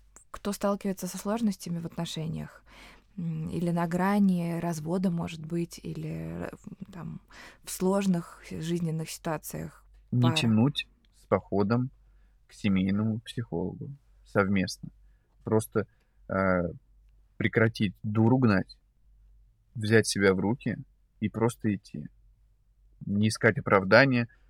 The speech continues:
Speaker 2: что она больная или он больной. Просто взять и пойти сделать. Вот меньше думать, а больше делать. Это, это
Speaker 1: Мгм.
Speaker 2: очень важно во всех сферах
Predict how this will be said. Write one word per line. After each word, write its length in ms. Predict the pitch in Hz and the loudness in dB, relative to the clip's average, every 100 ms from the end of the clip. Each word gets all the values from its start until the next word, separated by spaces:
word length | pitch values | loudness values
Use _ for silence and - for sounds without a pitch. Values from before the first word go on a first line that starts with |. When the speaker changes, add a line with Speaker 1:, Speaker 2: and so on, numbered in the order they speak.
| _ _ _ | _ _ _
Speaker 2:
что 260 | _ 107 | _ 0
она 260 | 95 98 123 | 2 6 6
больная 680 | 123 123 120 123 123 117 123 _ | 8 6 4 4 2 0 -4 _
или 160 | 110 101 | 0 2
он 300 | 98 104 120 | 2 2 4
больной. 580 | 123 123 127 127 123 127 _ _ _ _ _ _ _ _ - _ - | 4 4 4 2 0 -4 _ _ _ _ _ _ _ _ -20 _ 0
Просто 280 | 107 - | 2 2
взять 340 | 98 98 110 - | -4 2 2 2
и 40 | |
пойти 340 | 120 98 - 110 | 2 2 2 -4
сделать. 420 | 107 95 90 92 _ _ | -2 0 0 -2 _ _
Вот 220 | - 107 | -6 -2
меньше 440 | 117 120 117 - 90 | 2 4 4 0 -4
думать, 360 | 95 156 170 | 0 0 2
а 60 | 90 | 0
больше 320 | 95 123 - | 0 -2 -2
делать. 340 | 101 95 95 110 _ _ - | -4 -4 -4 -8 _ _ -6
Это, 280 | 110 110 104 | -2 0 2
это 240 | 107 110 | 2 4
Speaker 1:
Мгм. 20 | |
Speaker 2:
очень 280 | 117 113 110 | 4 2 2
важно 280 | 101 95 92 | 2 2 2
во 100 | 98 | 0
всех 320 | 110 - 107 | 0 -2 -2
сферах 460 | - - 113 147 147 | -4 -4 0 0 -2